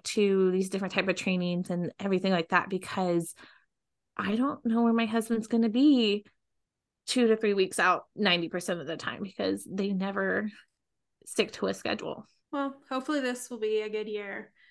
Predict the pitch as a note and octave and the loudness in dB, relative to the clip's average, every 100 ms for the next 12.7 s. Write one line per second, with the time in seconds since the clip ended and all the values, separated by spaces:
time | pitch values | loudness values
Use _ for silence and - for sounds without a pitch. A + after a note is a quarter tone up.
0 | _ _ - A3 B3+ C4+ C4+ B3+ C#4+ C#4+ | _ _ -8 -2 2 2 0 2 4 4
1 | B3+ B3+ C#4+ C4 C4+ C4+ C4 B3+ C4+ - | 6 4 4 0 -2 -4 0 0 0 -4
2 | A#3 B3+ G4 C#4+ C#4+ D4+ F#4 F#4 C#4+ C#4+ | -4 0 4 4 4 4 4 6 6 8
3 | D4 D4 C4+ A3+ A#3+ G#3+ G#3+ A3 A3 C4 | 6 2 -2 0 0 2 2 0 0 0
4 | C4 A#3 - - _ - C#4 D4+ D4 B3+ | 0 -2 -10 -20 _ -2 2 4 4 2
5 | B3+ C4 C#4 - B3 A#3 A3+ G#3+ A3 A#3 | 0 0 -2 -2 0 2 0 -4 -2 -2
6 | A#3 A#3+ A#3 A#3 A3 A#3 A#3 B3 A3 A3 | 0 -2 -2 -2 0 -2 -2 -2 0 0
7 | A#3 A#3 A3+ A3+ G#3+ G#3+ A3 G#3 G#3+ G#3+ | 0 0 -2 -4 -4 -4 -4 -2 -2 0
8 | A3 A3+ - A#3 B3 A#3+ B3 A3+ A3 A3 | -2 -4 -10 -2 0 2 -2 -2 0 0
9 | G#3+ G#3 A3 G#3+ G#3+ A3+ G#3+ G#3 G3+ G3+ | -2 -2 0 0 -2 -6 -8 -10 -10 -10
10 | G3+ G3+ G3 - - G3+ - C4 - - | -12 -12 -14 -16 -14 -14 -12 -14 -14 -14
11 | - - - D4 - - - F4+ - - | -16 -12 -4 0 4 4 4 2 0 -14
12 | - - D#4+ E4 F4 E4 E4 | -16 -4 2 6 8 6 4